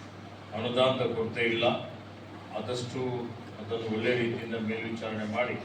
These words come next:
ಅಂತಾರಾಷ್ಟ್ರೀಯ ಮಟ್ಟದ ಧಾರ್ಮಿಕ, ಆಧ್ಯಾತ್ಮಿಕ ಪ್ರವಾಸ, ಪ್ರವಾಸಿ ಕೇಂದ್ರ ಆಗ್ಬೇಕು. ಒತ್ತಡದಲ್ಲಿದ್ದವರಿಗೆ ಅಲ್ಲಿ ಬಂದ್ರೆ ಶಾಂತಿ ಸಮಾಧಾನ ಸಿಗ್ಬೇಕು ಅನ್ನೋದು ಅದರ ಉದ್ದೇಶ ಆಗಿದೆ.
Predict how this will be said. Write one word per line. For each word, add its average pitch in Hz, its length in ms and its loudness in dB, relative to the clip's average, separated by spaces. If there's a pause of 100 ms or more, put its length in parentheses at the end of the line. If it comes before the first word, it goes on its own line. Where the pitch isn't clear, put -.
(640)
ಅಂತಾರಾಷ್ಟ್ರೀಯ 123 680 2
ಮಟ್ಟದ 117 320 -2
ಧಾರ್ಮಿಕ, 117 380 -2
ಆಧ್ಯಾತ್ಮಿಕ 113 680 -2
ಪ್ರವಾಸ, 107 320 -2 (640)
ಪ್ರವಾಸಿ 135 460 4
ಕೇಂದ್ರ 127 260 0
ಆಗ್ಬೇಕು. 113 480 4 (460)
ಒತ್ತಡದಲ್ಲಿದ್ದವರಿಗೆ 123 840 0
ಅಲ್ಲಿ 110 180 -2
ಬಂದ್ರೆ 113 580 -4 (300)
ಶಾಂತಿ - 480 6
ಸಮಾಧಾನ 131 360 2
ಸಿಗ್ಬೇಕು 110 540 -4
ಅನ್ನೋದು 110 520 -4
ಅದರ 101 140 -4
ಉದ್ದೇಶ 95 460 0
ಆಗಿದೆ. 98 500 -4